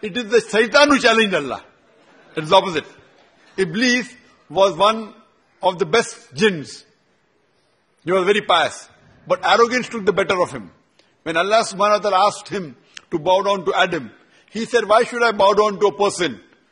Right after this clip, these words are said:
who's created from mud when I was created from light?" From fire, sorry.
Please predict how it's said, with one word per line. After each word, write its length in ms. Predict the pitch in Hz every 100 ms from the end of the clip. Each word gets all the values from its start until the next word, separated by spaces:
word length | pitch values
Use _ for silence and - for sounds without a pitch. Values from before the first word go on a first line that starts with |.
| _ -
who's 200 | 180 -
created 420 | 202 202 190 -
from 200 | 190 165
mud 220 | 180 151
when 100 | 160
I 80 | 165
was 120 | 175
created 320 | - 180 175 -
from 300 | 170 156 127 _ _ _ _
light?" 320 | 160 165 131 - _ _ _ _ _ _ _ _ _ _ _ _
From 120 | 180
fire, 260 | 190 165 127
sorry. 300 | 156 123